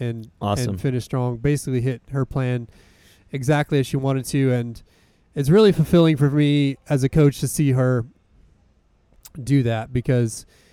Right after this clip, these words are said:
Speaker 1: she's someone who is very diligent, very consistent, works so hard. She relies on just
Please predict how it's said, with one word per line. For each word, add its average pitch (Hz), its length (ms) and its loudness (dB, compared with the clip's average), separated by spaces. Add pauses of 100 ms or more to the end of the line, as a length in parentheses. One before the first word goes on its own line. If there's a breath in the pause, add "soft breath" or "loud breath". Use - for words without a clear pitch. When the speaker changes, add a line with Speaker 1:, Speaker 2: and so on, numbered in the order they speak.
Speaker 1:
she's - 200 -6
someone 143 380 0
who 131 180 2
is 120 360 0
very 147 200 2
diligent, 131 520 0
very 131 180 -2
consistent, 127 680 -4
works 127 280 -8
so 156 300 0
hard. 113 440 -2 (1040)
She 160 100 -2
relies 156 380 4
on 143 180 2
just 139 400 -2